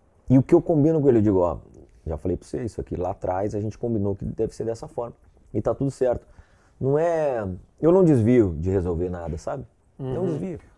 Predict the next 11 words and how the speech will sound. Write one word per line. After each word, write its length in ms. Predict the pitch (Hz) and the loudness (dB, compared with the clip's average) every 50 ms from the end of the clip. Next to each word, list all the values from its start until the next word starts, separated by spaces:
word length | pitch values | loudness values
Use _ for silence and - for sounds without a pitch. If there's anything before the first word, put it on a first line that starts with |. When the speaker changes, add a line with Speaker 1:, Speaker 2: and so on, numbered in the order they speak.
| _ _ - | _ _ 4
Speaker 1:
E 120 | 160 175 | 6 6
isso 200 | 190 202 - 220 | 6 6 6 4
às 140 | 214 185 156 | 4 6 6
vezes 180 | 180 196 185 165 | 6 6 6 6
já 120 | 185 180 | 2 2
não 80 | 185 180 | 2 2
desgasta. 300 | 170 165 156 139 - - - - - - - | 2 2 2 2 0 -4 -12 -20 -20 -20 -20
Só 200 | - - - 147 | -4 -2 -2 -2
que 100 | - - | -2 -4
todos, 440 | - _ - 151 151 123 98 87 78 | -6 _ 2 4 4 4 2 0 -4
Duda, 240 | - - 69 64 | -6 -10 -14 -14